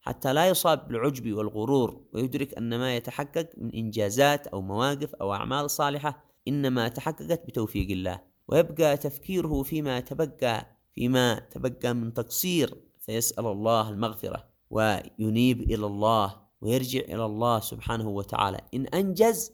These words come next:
عرف أنه مقصر، وإن فشل عرف، عرف أنه مقصر. وعندما يغفل الإنسان ويتهاون ولا يبالي ولا يهتم بالاستغفار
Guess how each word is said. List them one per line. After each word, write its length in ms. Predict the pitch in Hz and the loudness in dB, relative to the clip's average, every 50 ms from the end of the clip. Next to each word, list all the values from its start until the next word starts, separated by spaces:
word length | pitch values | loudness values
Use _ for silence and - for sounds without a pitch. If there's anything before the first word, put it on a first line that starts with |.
| _ _ - | _ _ -4
عرف 260 | 117 120 127 123 - | -2 -2 -2 -2 -4
أنه 360 | - 104 107 104 101 104 104 | -4 -4 -4 -4 -2 -4 -4
مقصر، 560 | 98 95 95 90 101 - - - - - - _ _ _ _ _ | -4 -4 -4 -4 -4 -4 -4 -8 -8 -12 -16 _ _ _ _ _
وإن 220 | - 107 117 123 | -2 0 0 0
فشل 540 | 127 139 175 165 - 208 202 196 175 - - - | 4 4 4 4 4 4 2 2 0 -6 -8 -8
عرف، 220 | 113 117 101 107 120 - _ | -6 -6 -4 -6 -8 -8 _
عرف 280 | - 117 117 113 117 - | 0 2 2 2 0 -4
أنه 300 | - 104 104 107 107 104 | -6 -4 -4 -4 -4 -4
مقصر. 500 | 98 98 98 95 117 - - - - - - - _ _ _ _ | -4 -6 -4 -4 -4 -4 -4 -6 -8 -10 -12 -20 _ _ _ _
وعندما 420 | - - 170 208 202 233 233 233 254 | -4 -2 -2 2 4 4 4 6 4
يغفل 440 | 262 208 185 - 180 135 104 - - - _ - | 4 2 2 2 2 2 2 0 -8 -12 _ -12
الإنسان 680 | 101 - - 127 123 123 - 143 123 113 110 104 120 - _ _ _ | -6 -2 -2 2 2 2 2 2 2 0 0 -2 -6 -12 _ _ _
ويتهاون 800 | - 113 117 113 - 120 113 120 117 117 117 113 107 104 98 - - - _ _ | -4 -2 -2 -2 -2 -4 0 2 2 4 4 4 2 0 -2 -6 -10 -16 _ _
ولا 240 | - 101 107 117 117 | 0 4 6 6 8
يبالي 680 | 123 123 110 117 127 120 113 110 110 110 98 - - - - - - | 6 6 4 4 4 4 4 4 2 0 -2 -4 -10 -20 -20 -20 -10
ولا 220 | 101 104 113 123 127 | -4 2 2 4 4
يهتم 240 | 135 131 135 123 117 | 4 2 0 -2 -2
بالاستغفار 800 | 117 127 123 123 - - 113 107 - - 123 113 107 101 - - | 0 -2 0 0 0 0 -2 -4 -2 0 2 2 2 0 -2 -8